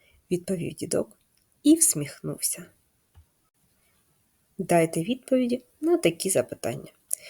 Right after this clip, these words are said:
Чим зацікавив короля садівник? Із чого король розпочав розмову з дідусем? Чим цікава їхня розмова? Доведіть,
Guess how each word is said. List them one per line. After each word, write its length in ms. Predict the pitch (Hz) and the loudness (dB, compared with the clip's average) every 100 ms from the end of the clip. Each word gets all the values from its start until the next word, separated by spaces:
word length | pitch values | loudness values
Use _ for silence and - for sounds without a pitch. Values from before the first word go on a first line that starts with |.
| - - _ | -20 -20 _
Чим 520 | - - 220 202 156 - | -4 2 4 4 4 -2
зацікавив 840 | 185 170 165 - 160 226 277 214 - | -4 0 2 0 0 2 4 4 0
короля 400 | - 147 170 233 | -4 -2 0 2
садівник? 600 | - 165 151 139 127 - _ _ _ _ - - - _ _ _ | 2 0 -2 -2 -6 -12 _ _ _ _ -20 -20 -20 _ _ _
Із 220 | 349 - | 2 4
чого 340 | - 208 190 196 | 6 6 6 2
король 420 | 240 277 339 349 - - | 6 8 10 8 2 -6
розпочав 580 | 214 220 247 247 339 | -4 -2 0 4 4
розмову 440 | 262 220 226 220 208 | 4 2 2 2 2
з 60 | |
дідусем? 540 | 202 190 170 - 139 - _ _ _ _ _ _ _ _ | 0 0 0 0 -4 -8 _ _ _ _ _ _ _ _
Чим 280 | - - 165 | -4 -2 0
цікава 640 | - 151 - 156 190 226 185 | 2 2 2 0 0 2 2
їхня 380 | 170 190 190 | 2 -4 -4
розмова? 460 | 165 165 143 143 143 _ _ - - - - _ - | -2 -2 -2 -2 -4 _ _ -18 -16 -18 -20 _ -6
Доведіть, 720 | 190 208 233 262 165 127 - | 2 4 4 2 0 -4 -8